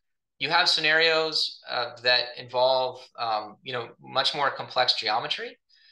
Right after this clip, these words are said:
So here I'm showing a, a bistatic sar image, and this was actually formed from mini R-, R F on board the lunar, uh,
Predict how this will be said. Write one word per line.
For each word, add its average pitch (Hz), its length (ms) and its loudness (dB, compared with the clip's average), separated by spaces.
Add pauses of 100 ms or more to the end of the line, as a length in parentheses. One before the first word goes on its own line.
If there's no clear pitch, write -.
(280)
So - 180 -2
here 180 220 4
I'm 165 140 4
showing 151 320 0
a, 120 60 -2
a 120 220 -6
bistatic 131 440 2
sar 127 240 2
image, 104 440 -8
and 123 140 -10
this 156 140 -2
was - 100 0
actually 147 320 2
formed 127 500 -2 (160)
from 113 500 -2 (220)
mini 143 240 -2
R-, 123 280 4
R 123 160 4
F 127 160 2
on 120 100 -4
board 123 220 -4
the 117 60 -10
lunar, 120 400 -6 (280)
uh, 110 260 -2